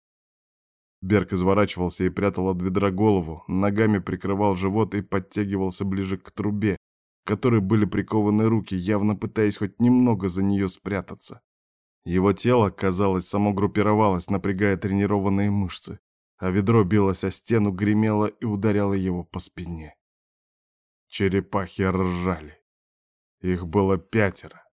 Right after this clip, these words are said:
и они даже не скрывали своего желания поглумиться над пленником. «Ну что, ты соскучился по нам?» — спросил один из мужчин,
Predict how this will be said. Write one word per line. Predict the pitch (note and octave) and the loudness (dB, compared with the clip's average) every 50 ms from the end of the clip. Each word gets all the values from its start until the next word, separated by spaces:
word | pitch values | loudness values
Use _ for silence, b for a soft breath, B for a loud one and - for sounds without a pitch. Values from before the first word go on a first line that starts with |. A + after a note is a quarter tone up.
| _ _ _ _ _ _ _ _ _ _ | _ _ _ _ _ _ _ _ _ _
и | - F#2+ | -6 -4
они | G#2 G#2+ A2+ A#2+ B2 | 0 2 2 2 4
даже | A#2+ A#2+ B2 A2+ A2+ A2+ | 4 4 4 4 4 4
не | A#2+ B2 A#2 | 2 2 2
скрывали | A#2 - A#2+ C3 C#3 C3 B2+ B2 A2+ A2 | 0 0 2 2 2 4 4 4 2 2
своего | G2 - G2+ G#2 G#2+ G#2 G2+ G#2+ | 0 0 2 2 4 4 4 2
желания | F#2+ G2 G#2 G#2 G#2+ G#2 G2+ G#2 G2+ | 2 2 2 2 2 2 2 2 0
поглумиться | F2+ - G#2 F#2 F2+ G2+ G2+ G2+ G#2 G#2 G2+ F#2 - - F#2 | -2 -4 -4 -4 -2 0 2 2 2 2 2 0 -2 -2 -2
над | F#2 F#2 F#2 F#2+ _ - | 0 0 -2 -4 _ -6
пленником. | G2+ F#2 F2 E2+ D#2+ E2 D#3+ - - - - G2 - A2+ A2+ - _ _ _ _ _ _ _ _ _ _ _ _ _ _ _ _ _ _ _ _ _ _ _ _ _ _ _ _ _ _ - | -4 -4 -4 -4 -4 -6 -8 -8 -12 -16 -18 -16 -16 -18 -18 -20 _ _ _ _ _ _ _ _ _ _ _ _ _ _ _ _ _ _ _ _ _ _ _ _ _ _ _ _ _ _ -8
«Ну | - G#2 A#2 B2 C3+ C#3 C#3 | -2 2 4 4 6 6 4
что, | A#2 G#2+ A#2 A2+ G#2+ C3 B2+ A#2+ A2 G2+ | 4 2 -2 0 2 4 6 6 4 4
ты | - - A#2+ A#2+ A#2 | 2 2 4 4 4
соскучился | A#2 - B2+ B2+ A2+ - - - C#3+ E3 F3 - G3+ G3 F#3+ F3+ F#3 C#3 | 4 2 2 2 2 0 -2 0 0 0 2 2 2 2 2 2 2 2
по | A#2+ C#3 C3 B2 | 2 2 2 4
нам?» — | A#2+ A2+ F#2+ F2 E2+ E2+ _ _ _ | 2 2 0 -4 -8 -12 _ _ _
спросил | - - - _ - E2+ F2 - - G2 F2+ F2 | -20 -20 -20 _ -14 -14 -14 -10 -8 -6 -6 -6
один | F2 E2+ F2+ F2+ F#2 F#2 | -6 -6 -6 -6 -6 -6
из | F2 F2 | -4 -2
мужчин, | F#2 F#2+ F2+ - - - A#2 A#2+ - | -2 -2 -4 -4 -2 -2 0 0 -2